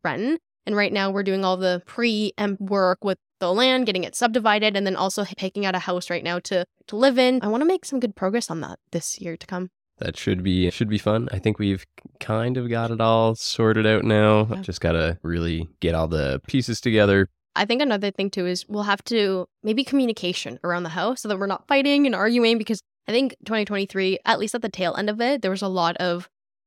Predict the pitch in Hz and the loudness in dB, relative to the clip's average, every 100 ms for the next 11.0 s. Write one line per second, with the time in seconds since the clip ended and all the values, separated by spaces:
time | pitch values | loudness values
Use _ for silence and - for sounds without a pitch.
0 | _ 269 269 180 185 247 359 269 147 180 | _ -2 0 0 0 0 0 -2 -4 -6
1 | - 220 208 - 190 190 143 190 - 214 | -4 -2 -4 -4 -4 -4 -6 -6 -2 -2
2 | 233 214 214 - 208 202 196 190 196 190 | 0 0 0 0 -2 -2 -2 -2 -4 -6
3 | 202 196 - - 196 190 185 - _ 180 | -2 0 -2 -4 -2 0 -2 -8 _ -2
4 | 190 190 190 190 185 180 185 180 180 180 | 0 -2 0 0 2 2 0 -4 -4 -4
5 | 180 175 151 196 226 226 202 202 202 170 | -4 -8 -2 0 0 -2 -4 -4 -2 -2
6 | 196 196 196 175 175 175 160 147 - 170 | 0 0 -2 -4 -2 -2 -4 -6 -8 -6
7 | 165 180 _ 117 90 67 - 110 101 107 | -6 -8 _ -2 0 -2 -2 -2 2 2
8 | 107 110 107 104 107 110 113 104 110 110 | 2 2 0 0 -2 -2 -2 -4 -2 -2
9 | - 110 - - 113 139 135 95 90 92 | 0 -4 -2 -2 0 0 -2 -4 -4 -4
10 | 101 - 208 92 107 98 90 90 90 87 | -6 -2 0 2 4 4 4 2 2 0